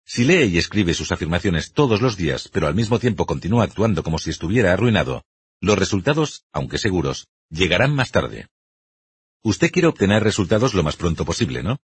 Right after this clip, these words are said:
Empiece a actuar como si tuviera éxito, aunque al principio sea todo teatro. Pronto obtendrá los resultados, entonces no tendrá que actuar. Después de esto, cuando salga con un amigo y diga, "¿Quieres eso? Yo te lo regalaré. Me lo puedo permitir".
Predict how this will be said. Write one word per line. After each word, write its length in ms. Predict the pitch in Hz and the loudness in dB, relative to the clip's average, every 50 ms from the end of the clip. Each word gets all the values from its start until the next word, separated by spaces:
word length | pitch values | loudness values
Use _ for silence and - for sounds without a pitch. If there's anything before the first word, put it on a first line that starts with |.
| _ _ _ _ _ _ _ _ | _ _ _ _ _ _ _ _
Empiece 460 | 104 92 85 78 - 131 127 - 127 | 0 0 0 2 2 2 2 4 2
a 40 | 110 | 2
actuar 300 | 95 90 110 139 151 156 | 2 2 0 0 2 2
como 180 | - 127 113 104 | 2 2 0 0
si 100 | - - | 0 -2
tuviera 360 | - 85 80 113 135 117 80 | -4 -2 0 2 2 2 2
éxito, 440 | 67 - - - - - 62 - - _ _ _ _ _ | 0 -2 -6 -14 -12 -12 -12 -12 -14 _ _ _ _ _
aunque 240 | - 101 101 87 123 | -2 0 0 2 2
al 40 | 110 | 0
principio 440 | - 110 113 - 170 165 160 156 143 | 0 0 -2 -2 -4 -4 -2 -2 -2
sea 200 | - 165 156 147 | 0 0 -2 -2
todo 340 | - - 135 135 135 139 - | 0 0 0 2 2 2 2
teatro. 460 | 131 110 73 - - 60 52 - - _ _ _ _ _ _ _ _ _ _ - | 2 2 0 0 -4 -10 -12 -14 -14 _ _ _ _ _ _ _ _ _ _ 0
Pronto 300 | 104 131 147 139 - 143 | 2 2 4 4 2 2
obtendrá 360 | - - 120 120 - 147 151 | 2 2 2 2 2 2 2
los 160 | 143 131 123 | 2 2 0
resultados, 680 | 127 - - 113 98 87 71 60 58 55 - - - _ _ _ _ _ - | 0 -2 -2 -2 0 0 -2 -2 -4 -10 -12 -14 -18 _ _ _ _ _ -2
entonces 460 | 98 101 - 165 165 156 156 - - | 0 2 2 2 2 2 0 0 0
no 120 | 107 104 | 0 0
tendrá 260 | 87 98 87 80 80 78 | 0 2 2 0 2 2
que 80 | 90 | 0
actuar. 480 | 82 - - 101 90 67 - - - - _ _ _ _ _ _ _ | -2 0 0 0 0 0 0 -4 -14 -20 _ _ _ _ _ _ _
Después 360 | - - 80 - - 110 107 - | -6 -6 -6 -2 0 0 2 4
de 100 | 101 120 | 2 2
esto, 260 | 131 - - 180 170 | 0 0 -2 -4 0
cuando 240 | - 92 78 71 69 | 0 0 0 0 -2
salga 260 | - 92 82 85 80 | -2 -2 0 0 0
con 140 | - 82 85 | 0 0 0
un 80 | 95 | 2
amigo 260 | 95 92 95 87 87 | 2 2 2 2 2
y 40 | 85 | 2
diga, 340 | 80 85 80 80 71 67 - _ _ _ _ _ _ | 2 2 0 0 -2 -4 -6 _ _ _ _ _ _
"¿Quieres 260 | - - 151 160 - - | -2 0 2 2 0 0
eso? 300 | 76 - - 160 156 - - _ _ _ _ _ - | -2 -4 -4 -4 -4 -6 -12 _ _ _ _ _ -6
Yo 200 | 87 104 151 147 | -2 0 0 2
te 100 | - 127 | 2 2
lo 80 | 123 | 2
regalaré. 480 | 110 104 90 90 82 71 64 62 - - _ _ _ _ _ _ _ _ | 2 2 2 2 2 0 -2 -4 -8 -10 _ _ _ _ _ _ _ _
Me 160 | 90 95 104 | -2 2 2
lo 120 | 98 92 78 | 2 2 2
puedo 240 | - 143 139 151 | 2 2 2 2
permitir". 520 | - 127 107 110 98 87 78 64 53 52 | 2 0 0 0 0 -2 -4 -6 -8 -10